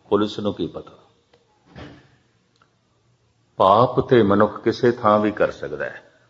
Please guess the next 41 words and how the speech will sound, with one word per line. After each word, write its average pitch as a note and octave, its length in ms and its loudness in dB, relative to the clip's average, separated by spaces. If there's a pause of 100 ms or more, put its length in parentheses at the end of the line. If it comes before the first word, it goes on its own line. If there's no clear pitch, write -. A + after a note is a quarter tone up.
(140)
ਪੁਲਿਸ B2 280 -2
ਸਟੇਸ਼ਨ A#2 420 0
ਤੇ A#2 120 2
ਬੈਠ G#2+ 280 4
ਕੇ A2+ 120 0
ਵੀ G#2+ 140 2
ਪਾਪ F2+ 340 2
ਕਰ F#2+ 160 0
ਸਕਦਾ F#2+ 300 0
ਹੈ, G2 60 6
ਤਾਂ G#2 220 0
ਵੀ G#2 120 -2
ਪੁਲਿਸ G2 320 -6
ਨੂੰ F2+ 120 -8
ਕੱਖ - 260 -6
ਨਹੀਂ C#2+ 120 -14
ਪਤਾ। C#2 280 -20 (1500)
ਅਦਾਲਤ B2 420 6
ਵਿੱਚ C3+ 260 -2
ਬੈਠ B2 280 6
ਕੇ C3+ 140 4
ਵੀ C3 140 6
ਮਨੁੱਖ A2 300 4
ਪਾਪ A#2 360 2
ਕਰ A2 120 4
ਸਕਦਾ A2 300 2
ਹੈ, A#2 60 6
ਤਾਂ A2+ 240 2
ਵੀ A#2 140 4
ਜੱਜ G2+ 260 4
ਨੂੰ F#2+ 140 0
ਕੱਖ F#2+ 260 0
ਨਹੀਂ E2 120 -6
ਪਤਾ, - 280 -14 (1000)
ਮੁਨਸਫ G2 400 -2
ਨੂੰ F#2+ 100 -4
ਕੁਛ G2 260 -2
ਵੀ F#2 120 -4
ਨਹੀਂ D#2 140 -12
ਪਤਾ। - 300 -18 (3250)
ਪਾਪ B2+ 560 2